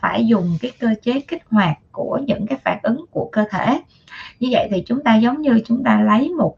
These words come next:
cái con dao giết bò mà chúng ta giết một con muỗi á.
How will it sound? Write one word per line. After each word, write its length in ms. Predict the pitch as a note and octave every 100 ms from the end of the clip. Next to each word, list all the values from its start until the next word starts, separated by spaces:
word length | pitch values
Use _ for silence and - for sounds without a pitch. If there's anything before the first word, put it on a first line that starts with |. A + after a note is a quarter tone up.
| _
cái 380 | G#3+ G#3 B3 D4+ -
con 420 | A2+ G3+ G3 F#3+
dao 420 | G3+ F#3+ F#3+ F#3+ F3+
giết 360 | C4+ D4 -
bò 380 | F#3 E3+ E3 D#3
mà 100 | D#3 -
chúng 180 | G#3+
ta 80 | A3
giết 220 | F#3+ C4
một 140 | C#4+ -
con 220 | F#3+ F#3+
muỗi 300 | F#3 - C#4 G4+
á. 220 | G#4